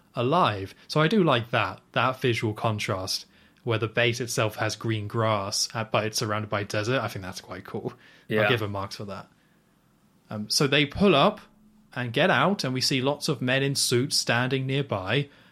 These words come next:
Speaker 1: and one of them greets them and greets them by name, saying, "Ah, Madeline Swan and James Bond, we're,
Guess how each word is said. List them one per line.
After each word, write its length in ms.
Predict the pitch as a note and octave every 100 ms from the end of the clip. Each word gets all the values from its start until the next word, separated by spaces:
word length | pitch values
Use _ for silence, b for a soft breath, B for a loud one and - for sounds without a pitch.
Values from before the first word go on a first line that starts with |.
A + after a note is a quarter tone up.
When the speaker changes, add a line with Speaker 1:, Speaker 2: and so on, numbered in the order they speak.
| b
Speaker 1:
and 180 | A2+
one 200 | G#2+ C3+
of 160 | B2 A#2
them 340 | A2+ A2+ E3 b b b _
greets 320 | - D#3+ G#3 -
them 320 | B2 G2 G2 _ _
and 240 | B2 A#2+ A#2+
greets 220 | A#2+ A#2
them 140 | C3+
by 180 | B2+ D#3+
name, 560 | D3 F#3 A3+ A#2+ G2+ G2+
saying, 260 | - A2+
"Ah, 220 | A#2+ F3
Madeline 340 | B2+ B2+ D#3 F3
Swan 460 | - F3+ G3 C#3 A#2
and 180 | A2
James 320 | G#2 C3+ D#3 A#2
Bond, 540 | F3 F#3+ A#2 G2+ G2 -
we're, 220 | A2